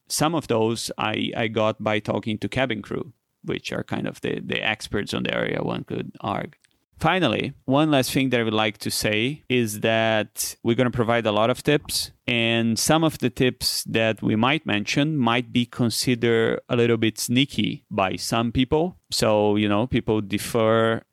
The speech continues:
on terms of the kinds of things that they are okay doing or not. So I just would like to make it very clear that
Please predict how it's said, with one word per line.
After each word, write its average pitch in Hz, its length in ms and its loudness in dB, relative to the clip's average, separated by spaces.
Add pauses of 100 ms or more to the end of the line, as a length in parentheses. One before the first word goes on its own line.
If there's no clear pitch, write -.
(120)
on 110 800 -2
terms 113 320 -2
of 104 220 0
the 117 80 -2
kinds 110 260 -2
of 101 80 -2
things 113 360 -2
that 104 160 2
they 101 360 0
are 101 160 0
okay 120 540 0
doing 120 400 2
or 104 120 0
not. 110 440 -4 (240)
So 127 280 4
I 127 120 4
just 156 340 2
would 139 120 2
like 127 240 0
to 123 100 0
make 117 260 2
it - 140 -6
very 113 260 2
clear 123 480 0
that 107 520 -2